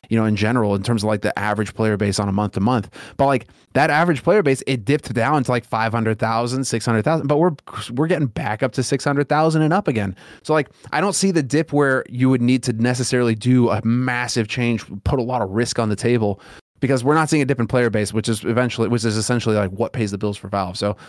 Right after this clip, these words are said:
like, what, what do you think about this Source two thing? I, I feel like it's just people who are bored and they're just like, "Oh, Source two, give us Source two." They don't, I don't think it's actually worth the risk for Valve right now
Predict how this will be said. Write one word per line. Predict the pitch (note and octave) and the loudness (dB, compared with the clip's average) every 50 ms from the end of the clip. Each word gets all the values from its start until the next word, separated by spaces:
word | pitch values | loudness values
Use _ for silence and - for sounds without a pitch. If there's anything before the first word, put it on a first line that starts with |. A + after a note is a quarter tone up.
| - - | -6 -4
like, | C3+ C3 | -2 -2
what, | A2 C#3 D#3+ A#2+ | 0 0 -2 0
what | C#3+ F3+ | 0 2
do | F#3+ | 2
you | F#3 | 2
think | D#3+ D#3+ | 2 2
about | D3 C#3 B2+ A#2 | 2 2 0 0
this | A#2+ A2 | -2 -2
Source | - B2+ A#2 G#2+ | 0 0 0 0
two | - B2+ A#2 | 0 0 0
thing? | G#2+ - G2+ G2 F#2+ - - G2+ G2+ | 0 0 -4 -4 -6 -8 -12 -12 -6
I, | - - E3+ | -4 -4 -4
I | F3+ - - | -2 -2 -6
feel | D3 - A3 G#3+ | -4 0 0 2
like | F#3+ | 2
it's | E3 - | 2 0
just | E3 D#3 - | -2 -2 -2
people | - F3 - D#3 | -2 0 2 2
who | C#3 C#3 | 2 4
are | C3 | 2
bored | B2 G#2 A#2+ C3+ C#3 C#3 B2 | 2 2 2 2 2 2 2
and | A#2 A#2+ | 0 0
they're | A#2+ A2+ | 0 -2
just | A2+ C3 | -2 -2
like, | D3+ D3 | -4 -2
"Oh, | E3 G3+ G3+ F3 | 0 0 0 0
Source | F3 - G3+ G3 - | 0 2 0 0 0
two, | - - G3+ F3+ | 2 2 2 2
give | F3 F#3+ F#3 | 4 2 0
us | F3 | 2
Source | - F#3 E3+ | 2 0 2
two." | - F3 | 2 2
They | C#3 D#3 | 2 2
don't, | E3+ F3+ E3+ - - - - - - _ _ _ _ _ _ _ _ _ _ _ - | 2 0 -2 -4 -8 -16 -20 -20 -20 _ _ _ _ _ _ _ _ _ _ _ -4
I | - | -2
don't | D3 E3 | -2 0
think | D3 F3 D3 D#3 | 0 0 0 0
it's | - - | 0 0
actually | C#3+ D3 - - C#3 B2 | 0 0 0 0 0 0
worth | A2 G#2 B2 C#3+ D3 C3 G#2 - | 2 2 2 2 2 2 -2 -4
the | - A#2+ | -4 -2
risk | A2+ B2 B2+ A2+ - - - | 0 0 0 0 -2 -6 -6
for | - A2 G#2+ | -4 -4 -2
Valve | G#2 A#2+ C3 B2+ A2+ - | 0 0 0 0 -2 -2
right | G2+ F2 - | -4 -6 -8
now | F#2 F2+ B2 - | -10 -14 -16 -16